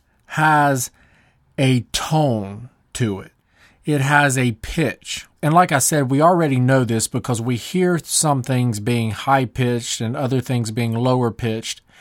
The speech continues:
and then everything in between. Frequency is a measure of the tone or pitch of a sound. Now,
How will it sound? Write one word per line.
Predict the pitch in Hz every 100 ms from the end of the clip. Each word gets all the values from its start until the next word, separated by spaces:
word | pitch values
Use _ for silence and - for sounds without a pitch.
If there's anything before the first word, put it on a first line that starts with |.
| - - - -
and | - 127
then | 123 123
everything | 120 123 110 120 110
in | 101
between. | 104 - 143 113 101 117 _ _ _ _ _
Frequency | - 233 247 202 160 160 143 165
is | 147 143 120 - - _ 143
a | 139
measure | 127 131 156 170 139 107 107 101 98 - _ _ _ _ _
of | 135 131 123 117 - - - -
the | 123
tone | - - 156 143 127 113 107 104 - -
or | 127 120
pitch | 110 - - 143 101 - - - - _ -
of | 127 123 113 107 - _ _ _ _ -
a | 120
sound. | - 131 101 92 - - 160
Now, | 180 160 113